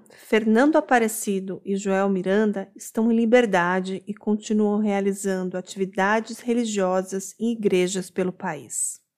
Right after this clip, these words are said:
São diversas versões e acusações. E esse podcast sempre esteve aberto e com compromisso com a verdade.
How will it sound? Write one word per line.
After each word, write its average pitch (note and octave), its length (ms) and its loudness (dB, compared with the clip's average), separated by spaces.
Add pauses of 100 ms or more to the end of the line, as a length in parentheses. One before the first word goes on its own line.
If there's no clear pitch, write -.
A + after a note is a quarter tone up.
(100)
São D#4+ 220 2
diversas C4 720 4
versões G#3+ 800 -2
e G#3+ 100 -6
acusações. G#3+ 1040 -6 (540)
E C4+ 80 2
esse F4+ 220 4
podcast G#3+ 880 -2
sempre C#4+ 560 -2
esteve B3+ 380 0
aberto G3 800 -2
e G#3 40 -14
com G#3+ 300 0
compromisso G#3 880 -2
com A#3 260 0
a A3+ 80 6
verdade. A#3+ 840 -4